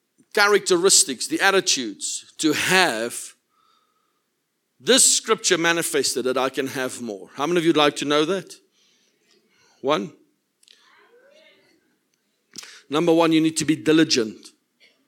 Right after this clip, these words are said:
If you want more, you need to become diligent in your work.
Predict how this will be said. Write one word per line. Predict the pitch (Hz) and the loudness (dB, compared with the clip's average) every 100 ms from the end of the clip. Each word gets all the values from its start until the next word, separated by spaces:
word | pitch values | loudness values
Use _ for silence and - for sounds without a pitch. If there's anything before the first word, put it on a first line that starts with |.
| _ _ _ _ _ - - - | _ _ _ _ _ -20 -12 -2
If | 156 151 | 0 2
you | 160 | 2
want | 147 202 208 | 4 4 4
more, | 190 202 240 226 - - _ _ _ _ - | 4 6 6 4 -2 -20 _ _ _ _ -10
you | 127 | -4
need | 131 143 | 0 0
to | 143 | 0
become | 139 135 143 135 - - - - 120 | -2 -2 -2 -4 -6 -18 -20 -20 -6
diligent | 165 160 165 160 - 143 98 78 _ - - _ _ _ _ _ _ _ _ _ - | 2 4 4 2 0 -2 -4 -14 _ -20 -20 _ _ _ _ _ _ _ _ _ -10
in | 143 135 | -6 -4
your | 120 107 | -4 -4
work. | 85 | -8